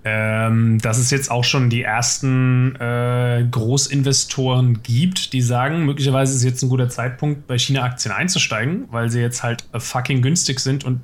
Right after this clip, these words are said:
tendenziell ist davon auszugehen, dass jetzt noch ein Fenster von drei bis sechs Monaten weiterer Regulierungen folgt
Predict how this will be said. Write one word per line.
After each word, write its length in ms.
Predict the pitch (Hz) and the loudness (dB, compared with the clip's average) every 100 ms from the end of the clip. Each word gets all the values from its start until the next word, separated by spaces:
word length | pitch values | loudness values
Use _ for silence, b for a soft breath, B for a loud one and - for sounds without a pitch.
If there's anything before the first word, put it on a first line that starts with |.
| - | -6
tendenziell 460 | 135 135 139 143 143 | -4 0 0 0 -2
ist 120 | 135 | -2
davon 180 | 120 107 | -6 -6
auszugehen, 560 | 139 - - 135 143 | -2 -2 -2 -2 -2
dass 120 | 131 | 0
jetzt 160 | 123 123 | -2 -2
noch 80 | 113 | -2
ein 80 | 113 | 0
Fenster 400 | 127 165 - 123 | -2 -2 -2 -2
von 160 | 135 | 0
drei 180 | 120 123 | 0 0
bis 120 | 123 | 0
sechs 220 | 127 123 | -2 -2
Monaten 360 | 123 131 143 127 | 0 0 0 0
weiterer 400 | 117 123 120 117 | 0 0 0 2
Regulierungen 600 | 117 120 117 123 113 107 | 0 2 2 0 0 -4
folgt 420 | - 120 220 - | -4 -2 -2 -4